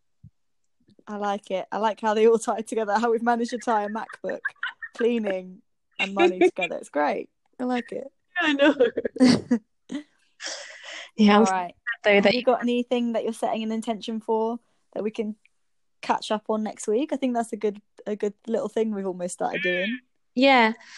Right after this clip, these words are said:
Speaker 2: Um, I mean, for me, this week is, is still just about,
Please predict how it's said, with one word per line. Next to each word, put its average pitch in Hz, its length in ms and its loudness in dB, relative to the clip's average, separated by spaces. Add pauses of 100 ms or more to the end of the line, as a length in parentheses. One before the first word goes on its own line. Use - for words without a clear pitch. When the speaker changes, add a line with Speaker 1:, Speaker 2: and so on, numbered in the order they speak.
(220)
Speaker 2:
Um, 294 320 6 (280)
I 269 60 4
mean, 302 220 6 (1400)
for 302 160 2
me, 320 200 8
this 302 280 2
week 294 260 4
is, - 260 0
is 240 140 4
still 277 360 4
just 254 340 2
about, 233 560 4